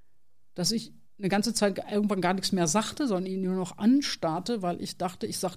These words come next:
gleich zu ihm, „Du Dördel“ oder irgendwas, ne? Ähm,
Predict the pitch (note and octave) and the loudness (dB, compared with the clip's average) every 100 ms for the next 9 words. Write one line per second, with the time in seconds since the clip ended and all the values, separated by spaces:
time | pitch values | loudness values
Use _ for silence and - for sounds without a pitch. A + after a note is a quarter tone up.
0 | - F#3+ F3 F3 - F3+ F3 D#3+ F3+ A3 | -6 -4 -4 -4 -4 -2 0 0 2 2
1 | B3 E3+ B2+ E3 E3+ - - - - - | 2 0 -2 -4 -4 -10 -20 -20 -20 -20
2 | - - F#3+ F3 F3+ D3+ E3 G#3 - - | -18 -2 2 2 0 -2 0 -2 -6 -18
3 | - - - - - - F#3 E3 E3+ | -20 -20 -20 -20 -20 -8 -4 -2 -4